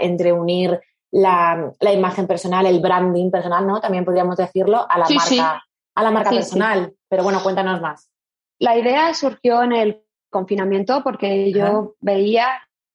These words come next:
Speaker 2: que estábamos todos en nuestras casas, todo el mundo regalaba herramientas con máxima generosidad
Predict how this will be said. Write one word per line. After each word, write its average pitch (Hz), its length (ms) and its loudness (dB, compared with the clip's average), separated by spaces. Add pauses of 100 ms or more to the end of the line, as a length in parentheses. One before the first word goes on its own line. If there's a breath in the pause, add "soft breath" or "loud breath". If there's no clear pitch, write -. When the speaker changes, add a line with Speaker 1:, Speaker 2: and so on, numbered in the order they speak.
Speaker 2:
que 247 60 -8
estábamos 208 360 0
todos 226 320 -2
en 214 100 -6
nuestras 202 480 -2
casas, 220 480 -2
todo 233 220 0
el 220 80 -2
mundo 214 160 -2
regalaba 202 480 0
herramientas 196 540 -4
con 190 300 -2
máxima 196 360 0
generosidad 185 560 0